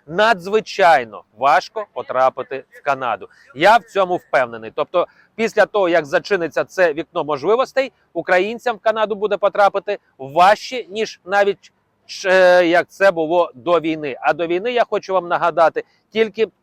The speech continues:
тридцять відсотків українців, від всіх українців, хто подавався на візу, отримували візу. Так, сімдесят відсотків це були відмови. Тобто було дуже-дуже важко потрапити в Канаду.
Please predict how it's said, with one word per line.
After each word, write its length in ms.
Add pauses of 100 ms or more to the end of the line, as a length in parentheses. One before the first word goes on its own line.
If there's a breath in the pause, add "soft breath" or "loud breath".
(240)
тридцять 540
відсотків 640 (100)
українців, 680 (140)
від 180
всіх 240
українців, 440
хто 160
подавався 560
на 140
візу, 300 (220 soft breath)
отримували 720
візу. 300
Так, 240
сімдесят 520
відсотків 520
це 160
були 260
відмови. 720 (340 soft breath)
Тобто 260
було 180
дуже-дуже 600
важко 420
потрапити 520
в 80
Канаду. 420